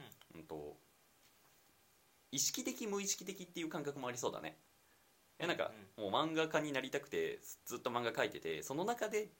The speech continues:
Speaker 2: なんか、いや、これも必要、必要だしって、まあ、思ってるのか思ってないのかで、あの、とか、好きでいろんな漫画見てみる、好きないろんな映画見てみるとかもあるだろうしとかね。
Speaker 1: うんうんうん。
Speaker 2: うん。っ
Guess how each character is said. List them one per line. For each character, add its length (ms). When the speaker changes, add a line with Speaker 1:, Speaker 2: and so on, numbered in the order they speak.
Speaker 2:
な 100
ん 20
か、 160
い 60
や、 60
こ 80
れ 80
も 80
必 240
要、 100
必 220
要 80
だ 180
し 220
っ 60
て、 360
ま 120
あ、 40
思 160
っ 60
て 80
る 40
の 60
か 80
思 140
っ 20
て 80
な 80
い 40
の 80
か 100
で、 180
あ 120
の、 120
と 160
か、 60
好 60
き 140
で 240
い 80
ろ 100
ん 80
な 100
漫 200
画 100
見 120
て 100
み 100
る、 200
好 80
き 80
な 160
い 100
ろ 120
ん 40
な 60
映 160
画 80
見 100
て 100
み 80
る 60
と 60
か 80
も 100
あ 40
る 80
だ 60
ろ 60
う 40
し 40
と 60
か 100
ね。 200
Speaker 1:
う 20
ん 20
う 0
ん 40
う 20
ん。 40
Speaker 2:
う 20
ん。 20
っ 40